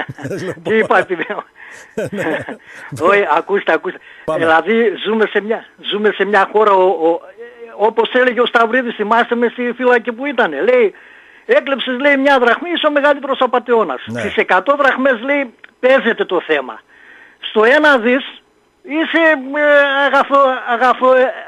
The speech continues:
Speaker 2: αγαθοεργία έχεις κάνει στο κράτος.
Speaker 1: Ναι, ναι, όσο
Speaker 2: Στα
Speaker 1: παίζει.
Speaker 2: τρία τρισεκατομμύρια, λέει,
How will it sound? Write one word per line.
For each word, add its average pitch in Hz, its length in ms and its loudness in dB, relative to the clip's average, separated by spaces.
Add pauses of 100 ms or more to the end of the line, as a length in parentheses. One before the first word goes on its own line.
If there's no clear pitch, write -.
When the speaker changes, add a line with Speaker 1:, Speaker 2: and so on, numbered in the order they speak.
(160)
Speaker 2:
αγαθοεργία 240 600 0
έχεις - 180 -2
κάνει 170 200 0
στο 160 140 -8
κράτος. 226 300 0
Speaker 1:
Ναι, 104 420 -16
ναι, 95 160 -14
όσο 120 180 -10
Speaker 2:
Στα 262 120 -2
Speaker 1:
παίζει. 247 140 0
Speaker 2:
τρία 359 300 2
τρισεκατομμύρια, 269 920 2
λέει, 302 260 2